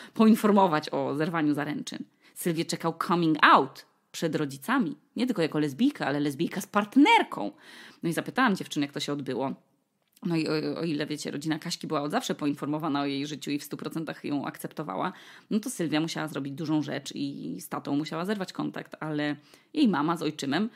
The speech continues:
okazali się na tyle wspierający, no, że teraz częściej dzwonią na plotki do Kaśki niż do samej Sylwii. No ale na szczęście rodzice obu dziewczyn mają gdzieś, kogo kochają ich córki, o ile to jest miłość szczęśliwa i bezpieczna,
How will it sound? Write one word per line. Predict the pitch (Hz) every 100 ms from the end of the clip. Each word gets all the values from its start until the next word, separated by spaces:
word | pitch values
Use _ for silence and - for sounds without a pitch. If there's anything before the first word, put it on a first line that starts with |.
| -
okazali | 160 196 190
się | 185 202
na |
tyle | 202 453 370
wspierający, | 214 - 165 151 131 120 - 139 202 - _ -
no, | 220 233
że | 240
teraz | 220 226 214
częściej | 214 214 220
dzwonią | 190 180 170
na | 185
plotki | 180 160 - 190
do |
Kaśki | 254 381 - 208
niż | 175
do | 147
samej | 151 139
Sylwii. | 151 127 - - - - - - - 226
No |
ale | 392
na | 339
szczęście | 320 349 330 311 -
rodzice | 214 247 254 -
obu | 190 208
dziewczyn | 185 - 175
mają | 156 156
gdzieś, | 151 147
kogo | - 143 139
kochają | - 160 170 151 156
ich | 147
córki, | 135 131 - 127 - -
o | 151
ile | 143 139
to | 135 135
jest | 127
miłość | 139 131
szczęśliwa | - - - - 139
i |
bezpieczna, | 170 - 370 - 214